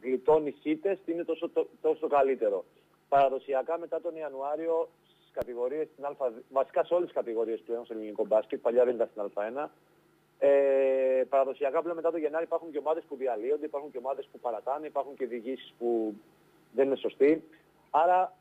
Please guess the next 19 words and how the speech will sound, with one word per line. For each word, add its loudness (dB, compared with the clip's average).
εμάς -6
μας -10
κάνει -8
πάρα -2
πολύ -6
καλό -2
να -8
κλείσει -10
τουλάχιστον -2
οι -12
γιορτές, 0
να -10
μας -2
βρει -2
σε -6
ένα -2
πολύ -2
καλό 4
νούμερο, 0